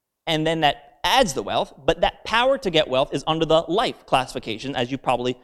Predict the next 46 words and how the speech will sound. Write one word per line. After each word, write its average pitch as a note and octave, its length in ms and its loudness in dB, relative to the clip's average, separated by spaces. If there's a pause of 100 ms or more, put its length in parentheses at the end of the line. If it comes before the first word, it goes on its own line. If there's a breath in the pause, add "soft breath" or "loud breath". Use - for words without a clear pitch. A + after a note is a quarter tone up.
(140 soft breath)
would C#3+ 120 2
have B2 160 -2
guessed C3 240 0
if A#2+ 100 -10
you've A#2+ 120 -4
been A#2+ 200 -2
with A#2 100 -6
the A#2+ 80 -8
church A#2+ 200 -8
for D3+ 120 -4
a D#3 40 0
while. G#3 260 -2 (840 soft breath)
The C#3 100 4
power B3+ 580 2
to G3+ 140 -2
get C3+ 180 2
wealth, C3+ 220 0
the D#3+ 60 -4
power G#3+ 380 -2
of B2+ 100 -2
God, B2 300 0 (320 loud breath)
um, C#3 180 4
is D#3+ 240 4
under D3 560 -2 (260)
the D3+ 140 4
life G3 360 0
category. A2+ 540 -6
There's C3+ 220 -2
righteousness D3+ 720 -4 (460)
and E3+ 160 4
there's D3+ 160 4
life. B2 360 -6 (200 soft breath)
Righteousness A#3 640 2
is F3 180 0
sort F3 160 6
of C#3+ 140 4
the C3+ 80 4
moral D#3 540 4
good, A#2+ 420 0 (180)
the C#3 140 4
moral D3+ 600 4
good A#2 400 -4
that C#3 120 -2
God's A#2+ 240 0
given A#2 240 -4
you. B2+ 160 -6